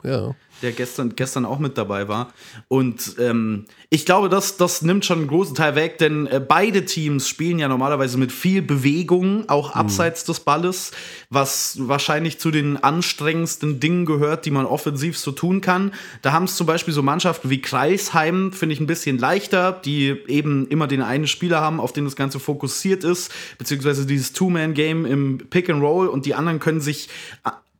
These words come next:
Speaker 2: am offensiven Ende so ein bisschen relaxen für einen Moment, bis sie dann den Ball kommen und swing, swing und so weiter. Ähm, während bei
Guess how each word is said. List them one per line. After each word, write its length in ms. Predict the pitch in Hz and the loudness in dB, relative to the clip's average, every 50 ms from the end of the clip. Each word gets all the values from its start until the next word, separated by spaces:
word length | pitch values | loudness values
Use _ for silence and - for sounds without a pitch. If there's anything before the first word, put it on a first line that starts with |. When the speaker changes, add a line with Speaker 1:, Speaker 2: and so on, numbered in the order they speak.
| _ _ _ | _ _ _
Speaker 2:
am 160 | - 143 147 | 2 2 2
offensiven 540 | 143 - 196 - - 180 151 143 165 156 160 | 4 2 2 4 2 2 2 0 0 -2 0
Ende 200 | - 147 185 180 151 | 0 2 2 2 2
so 80 | 147 | 2
ein 60 | 135 | 2
bisschen 340 | 123 202 196 - - 165 156 | 2 2 2 2 2 2 2
relaxen 600 | 139 147 147 135 135 151 202 - - - 202 202 | 2 2 2 4 2 2 0 -2 0 0 0 2
für 120 | 196 - 185 | 2 2 2
einen 100 | 180 180 | 2 2
Moment, 400 | 175 165 170 180 208 233 - - | 2 2 2 2 2 0 0 -2
bis 140 | 165 147 | -4 -2
sie 80 | - 147 | 0 0
dann 80 | 143 139 | 0 2
den 100 | 139 131 | 2 2
Ball 220 | 135 131 147 165 | 2 2 2 2
kommen 320 | - - 165 156 160 160 | 2 0 2 2 2 0
und 200 | 151 139 139 127 | 0 -2 -2 -4
swing, 300 | - - 139 160 160 160 | -6 -4 -2 -2 -2 -2
swing 400 | 143 - - 151 160 180 185 185 | -2 -2 0 0 0 2 0 0
und 160 | 180 139 139 139 | 0 -2 -2 -2
so 80 | 131 | 0
weiter. 460 | 123 127 147 156 - 190 185 214 208 - - - - - - - - - - | 0 0 0 2 0 0 0 -2 -4 -8 -14 -20 -20 -20 -20 -20 -18 -4 0
Ähm, 480 | 135 143 147 143 139 135 131 127 123 - | 2 4 4 4 4 2 2 2 0 0
während 640 | 120 127 160 170 165 165 160 143 - - - 139 - | 0 2 2 4 2 2 0 0 -2 -4 -4 0 2
bei 300 | 160 156 151 147 147 | 4 4 4 4 2